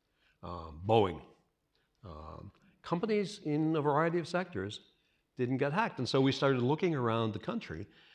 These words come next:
and talking to people. Uh, and quietly, a lot of companies would say to us, "Yeah, we don't get hacked.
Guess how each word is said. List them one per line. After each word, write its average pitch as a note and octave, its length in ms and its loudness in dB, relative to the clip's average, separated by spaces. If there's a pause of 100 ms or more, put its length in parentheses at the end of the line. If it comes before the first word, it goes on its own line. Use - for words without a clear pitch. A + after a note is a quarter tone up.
(160)
and G#2 140 -4
talking D3 400 -2
to F#2 60 -2
people. - 440 -12 (520)
Uh, F#2+ 460 -2 (100)
and A2 800 -2
quietly, D3+ 640 4
a C#3 80 2
lot G#2 280 0
of D#3+ 100 -6
companies G#2+ 520 -2
would A#2+ 160 -2
say F2 200 -2
to D#2 140 -6
us, - 240 -8 (560)
"Yeah, A#2 400 2
we B2 140 0
don't F3+ 180 -4
get - 140 -8
hacked. - 400 -12